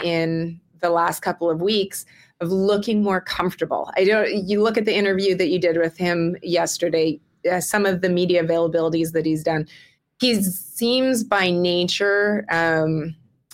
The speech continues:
a, just a quieter guy anyways. If, you know, you had mentioned the runway series that we're doing, in the very first runway episode of the year, he was in it, and he was talking about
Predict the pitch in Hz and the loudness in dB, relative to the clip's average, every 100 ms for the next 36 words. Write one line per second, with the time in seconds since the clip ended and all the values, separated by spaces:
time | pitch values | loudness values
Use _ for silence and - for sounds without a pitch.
0 | - - 196 185 156 - _ - 185 214 | -10 0 2 4 0 -6 _ -8 -2 0
1 | 202 190 - 175 180 180 170 165 165 165 | 0 -2 0 4 4 4 2 2 2 2
2 | 147 160 170 185 208 214 208 - 170 - | 0 -2 0 0 2 0 -2 -2 -2 -4
3 | - - _ _ 170 170 170 175 165 170 | -18 -20 _ _ -2 0 2 0 0 -2
4 | 160 170 160 - - - _ - 185 165 | -2 -2 -4 -6 -20 -20 _ 0 2 2
5 | 165 135 - _ 160 190 190 185 175 165 | 2 0 -2 _ -2 0 2 2 0 0
6 | 180 170 170 165 160 170 170 165 170 180 | 2 2 0 0 0 0 0 0 0 0
7 | 180 185 185 175 - 214 262 262 - 165 | 2 2 2 0 -2 0 0 -2 -2 -2
8 | 165 160 156 156 156 165 160 156 165 160 | 0 -2 -2 -4 -2 0 0 0 0 0
9 | 160 156 - 165 165 160 160 - - _ | 0 -2 -2 0 0 0 -4 -8 -12 _
10 | 180 165 156 160 170 165 165 185 175 - | 0 0 0 0 0 0 0 0 0 0
11 | 185 185 170 165 170 165 | -2 0 -2 2 2 2